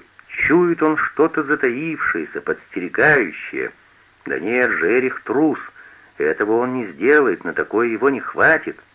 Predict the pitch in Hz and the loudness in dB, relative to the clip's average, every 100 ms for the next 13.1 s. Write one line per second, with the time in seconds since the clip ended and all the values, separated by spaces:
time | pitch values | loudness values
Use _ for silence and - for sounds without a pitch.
0 | _ _ _ _ _ _ _ - 85 127 | _ _ _ _ _ _ _ -8 2 6
1 | 185 165 165 120 151 - - 180 165 151 | 6 6 2 2 2 0 2 4 4 2
2 | - 135 165 165 - 156 156 156 - - | 0 4 6 6 2 0 0 0 -2 0
3 | 151 - - - _ - 107 113 - 151 | 0 -2 -20 -20 _ 0 0 0 2 4
4 | 156 135 107 87 - 80 80 76 - 156 | 6 4 0 -2 -4 -6 -4 0 4 6
5 | 170 - - - - - - 80 78 113 | 6 0 -12 -20 -20 -20 -2 0 4 4
6 | 120 120 135 - 123 110 104 90 69 82 | 4 4 2 2 -4 -6 -2 -2 0 4
7 | 160 180 - _ _ - 127 131 113 101 | 4 4 -2 _ _ -2 0 2 0 0
8 | 90 131 135 135 110 131 123 135 120 85 | 2 2 2 0 -4 -2 -2 0 2 2
9 | - _ _ _ _ _ - 78 101 107 | 0 _ _ _ _ _ -4 -2 -2 -2
10 | 113 110 110 127 120 113 113 117 - 120 | -2 2 2 2 0 0 0 -2 -2 -4
11 | - - - _ - - 92 131 139 - | -4 -12 -20 _ -6 0 2 2 2 0
12 | 123 127 131 139 139 131 131 139 139 147 | 0 4 4 6 4 4 4 4 4 2